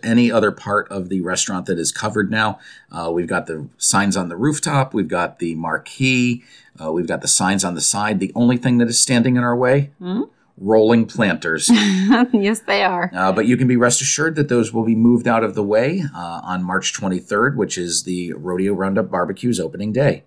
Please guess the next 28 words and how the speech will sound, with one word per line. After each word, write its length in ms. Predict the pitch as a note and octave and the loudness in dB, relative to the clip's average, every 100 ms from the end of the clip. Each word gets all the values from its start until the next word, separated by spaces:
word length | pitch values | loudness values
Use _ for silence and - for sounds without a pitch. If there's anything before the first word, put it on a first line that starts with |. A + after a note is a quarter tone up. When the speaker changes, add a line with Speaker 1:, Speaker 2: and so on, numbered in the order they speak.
| _ | _
Speaker 2:
Great. 240 | D4+ F4+ - - _ | -6 -6 -8 -20 _
Speaker 1:
Personally, 480 | - D3 D3 D3 C#3 | 0 2 2 -2 -2
I'm 220 | C3 C3+ B2 | 2 4 2
looking 220 | A#2 G#2 | 0 -4
forward 360 | - G2 F2 - | -2 -2 -2 -4
to 80 | E2 | -6
this 180 | D#2+ | -6
restaurant. 560 | F2 E2+ - E2+ F2 - - | -6 -6 -6 -8 -12 -16 -18
Uh, 520 | - E2 E2 E2 D#2 - _ _ _ _ _ | -20 -18 -16 -14 -14 -18 _ _ _ _ _
you 100 | G#2 | 0
know, 160 | F#2 | 0
it 140 | E2 G#2+ | 2 4
is 160 | A#2+ | 4
a 60 | B2+ | 4
little 160 | C3 C3 | 2 2
pricey. 560 | A#2 A#2 - B2+ A#2+ - _ _ _ F2 | 2 4 4 0 -2 -8 _ _ _ -16
Uh, 80 | E2+ | -6
we're 140 | F#2 | -4
looking 560 | F#2+ G2 F#2 G2+ G2 - | 0 0 0 -2 -2 -2
at 340 | F#2+ F2+ - _ - | -2 -2 -4 _ -12
fifty-nine, 760 | - C3+ C#3 A#2+ A2 A2 G#2+ | -8 -6 -2 0 2 0 -2
well, 140 | G2+ F2 | -4 -2
thirty-five 560 | C#3 C#3+ C#3 A#2 G#2+ | 0 2 2 2 2
to 80 | F#2+ | 0
fifty-nine 540 | - - A#2+ G#2+ F#2+ | -4 -6 -2 -2 0
dollars 380 | F#2+ F2 F2+ F2+ | 0 0 -2 -2
for 200 | - D#2+ | -4 -6
adults, 540 | D#2 F2 G2+ - - | -10 -6 -6 -2 -4